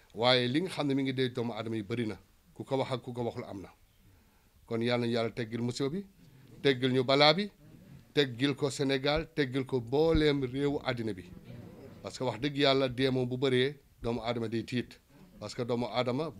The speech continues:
bañul ku dul dee. Te dee nag moo ko yóbbu ci Yàlla. Kon dañuy daal di wëlbatikuwaat, ñaaxaat taalibe yi, di leen jox ndigal, nañu jàppale nguur gi ci xeex bi,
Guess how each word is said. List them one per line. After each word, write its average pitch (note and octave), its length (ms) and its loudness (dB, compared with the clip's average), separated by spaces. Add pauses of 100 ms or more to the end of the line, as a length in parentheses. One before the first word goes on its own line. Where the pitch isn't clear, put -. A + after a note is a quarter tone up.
(220)
bañul B2 260 -2
ku C3 100 -8
dul B2 160 -2
dee. A#2 220 -4 (680)
Te B2 120 0
dee C#3+ 180 6
nag D#3 160 2
moo D3+ 100 2
ko - 140 -4
yóbbu B2+ 200 -2
ci C3 100 -6
Yàlla. G#2 260 -4 (1800)
Kon F3 320 2 (320)
dañuy B2+ 300 -2
daal C3+ 200 4
di B2+ 60 -2
wëlbatikuwaat, D3 680 0 (400)
ñaaxaat C3+ 540 0
taalibe C3 300 0
yi, E3 180 -6 (220)
di A#2 60 -8
leen B2+ 180 -2
jox A#2+ 140 -6
ndigal, D#3 380 4 (480)
nañu A#2+ 260 -2
jàppale C3 320 0
nguur A#2 260 -2
gi A2+ 100 -10
ci A#2+ 120 -12
xeex G#2+ 260 -12
bi, - 80 -20